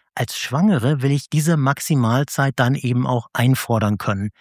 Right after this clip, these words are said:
Und als fünftes, das glaube ich, das kann am Ende tatsächlich auch einsparen. Wir brauchen sowas wie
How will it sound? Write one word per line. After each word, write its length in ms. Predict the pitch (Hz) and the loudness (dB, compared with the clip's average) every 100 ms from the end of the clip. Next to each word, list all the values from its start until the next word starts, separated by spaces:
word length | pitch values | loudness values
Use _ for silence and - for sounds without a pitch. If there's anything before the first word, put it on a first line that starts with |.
| - - - | -20 -20 -4
Und 220 | 127 110 | -2 -2
als 160 | 101 | -4
fünftes, 520 | - 160 196 - 165 - | 0 2 2 0 -4 -2
das 220 | 151 - | -4 0
glaube 300 | 123 139 151 | 2 2 0
ich, 100 | - | -2
das 300 | 127 - - | -8 -8 -4
kann 180 | - 160 | 0 2
am 100 | 143 | 2
Ende 260 | 143 151 147 | 2 2 2
tatsächlich 520 | 135 127 131 120 123 | 0 0 -2 -2 -4
auch 100 | 110 | -4
einsparen. 720 | - 190 - - 113 110 139 160 _ _ | 2 2 0 0 2 4 2 0 _ _
Wir 140 | - 117 | -4 -2
brauchen 380 | 107 127 143 147 | 0 0 0 -2
sowas 380 | 131 131 - | 0 -2 -2
wie 200 | 123 131 | -2 -2